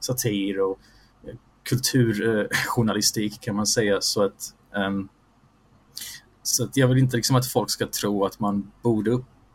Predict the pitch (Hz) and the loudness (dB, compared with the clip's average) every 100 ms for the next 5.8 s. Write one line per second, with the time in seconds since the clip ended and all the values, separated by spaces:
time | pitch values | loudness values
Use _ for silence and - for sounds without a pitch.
0 | _ 110 - 131 120 117 127 160 120 107 | _ -12 2 4 6 4 2 4 4 4
1 | - 147 131 - 127 117 117 131 135 127 | 4 4 2 2 2 2 4 6 6 4
2 | 92 92 95 95 92 92 92 95 101 90 | 2 0 -2 -4 -6 -6 -8 -6 -6 -6
3 | 87 - 90 92 - 90 - - 90 - | -4 -4 -6 -8 -12 -14 -10 -4 -4 -4
4 | 87 87 87 87 101 104 - 98 - - | -12 -14 -12 -6 -2 -2 -4 -16 -16 -18
5 | - - - - 110 101 104 | -20 -12 -6 -4 -4 -6 -10